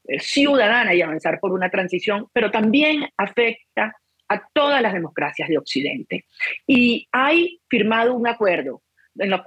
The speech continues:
al cual le han dado el apoyo, debo decir, incluso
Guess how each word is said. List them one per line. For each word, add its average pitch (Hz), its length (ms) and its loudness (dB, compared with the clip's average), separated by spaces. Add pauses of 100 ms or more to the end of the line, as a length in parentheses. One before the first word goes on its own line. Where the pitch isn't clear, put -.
al 196 220 0
cual 240 200 0
le 269 60 2
han 254 120 0
dado 254 200 2
el 240 80 2
apoyo, 254 520 0
debo 190 240 0
decir, 233 480 -2 (260)
incluso 254 920 0